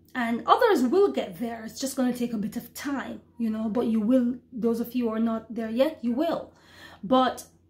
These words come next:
this is beautiful. Watch this. And we know, you and I, we know that we are of God. Watch this. And the world, and the whole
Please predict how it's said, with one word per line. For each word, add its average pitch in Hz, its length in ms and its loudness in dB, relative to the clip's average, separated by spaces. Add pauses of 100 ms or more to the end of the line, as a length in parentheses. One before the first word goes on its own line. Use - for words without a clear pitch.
(840)
this 381 200 4
is 294 140 2
beautiful. 254 840 -2
Watch 294 260 0
this. 247 300 0
And 247 260 6
we 302 220 10
know, 262 500 4 (480)
you 247 260 4
and 269 160 4
I, 254 440 -2 (800)
we 285 280 10
know 262 540 4 (380)
that 254 260 -4
we 277 360 4
are 233 200 0
of - 260 -10
God. 220 420 -10 (420)
Watch 240 300 -6
this. 269 420 -2 (680)
And 254 280 6
the 233 100 4
world, 277 1080 4 (1400)
and 285 240 6
the 254 100 4
whole 349 920 4